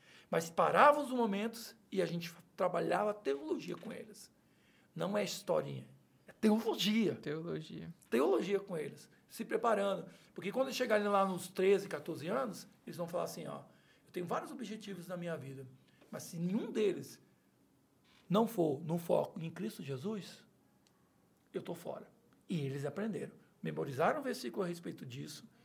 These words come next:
Speaker 1: eles entenderam um conceito a respeito disso e saíram dali com o alvo de seguir a Cristo acima de qualquer outra coisa.
Speaker 2: E qual que você vê que são os desafios hoje, ou os desafios de sempre,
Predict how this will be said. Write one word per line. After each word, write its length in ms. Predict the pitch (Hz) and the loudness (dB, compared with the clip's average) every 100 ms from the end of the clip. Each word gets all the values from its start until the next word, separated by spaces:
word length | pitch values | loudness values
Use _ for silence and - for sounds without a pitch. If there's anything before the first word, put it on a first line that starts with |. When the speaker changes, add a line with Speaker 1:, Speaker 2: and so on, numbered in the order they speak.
| - - - | -20 -20 -10
Speaker 1:
eles 220 | 165 160 | -8 -2
entenderam 580 | 214 240 226 180 269 339 | 0 4 4 6 4 4
um 40 | 302 | 0
conceito 520 | 254 - 190 175 170 | -2 0 0 0 -2
a 20 | |
respeito 380 | 165 165 170 165 | -4 -6 -8 -8
disso 340 | 127 160 - - - - | -10 -10 -12 -18 -16 -6
e 80 | |
saíram 460 | 190 208 196 226 247 | 0 4 4 4 2
dali 480 | 240 180 170 190 - - - _ _ _ _ - | 0 0 -2 -6 -10 -20 -20 _ _ _ _ 4
com 160 | 214 | 4
o 80 | 202 | 6
alvo 400 | 160 151 139 - - 143 | 6 6 2 -4 -14 -12
de 100 | 156 | -8
seguir 380 | - 131 165 | -6 -4 0
a 80 | 175 | 0
Cristo 340 | 170 156 151 - | 0 -6 -8 -8
acima 300 | - 165 147 | -6 -8 -8
de 80 | |
qualquer 280 | 165 147 147 | -8 -8 -8
outra 200 | 139 - | -10 -10
coisa. 320 | - 117 101 - _ _ _ | -12 -12 -12 -20 _ _ _
Speaker 2:
E 100 | 156 | -12
qual 340 | 151 - 170 190 | -10 -2 0 0
que 100 | - | -4
você 360 | - 180 160 143 | -4 -2 -2 -4
vê 380 | 143 135 156 175 - _ _ _ - | -6 -6 -6 -10 -12 _ _ _ -14
que 140 | 165 | -12
são 300 | - 156 156 | -6 -4 -4
os 80 | 156 | -4
desafios 680 | 151 139 139 - 170 160 151 | 0 0 0 -4 -2 -2 -2
hoje, 560 | 135 139 139 165 160 - | 0 0 0 -4 -10 -14
ou 220 | - 180 | -10 -6
os 100 | 160 | -6
desafios 460 | 156 147 147 156 156 | -2 -2 -2 -6 -10
de 100 | 143 | -10
sempre, 380 | - 135 147 | -8 -8 -8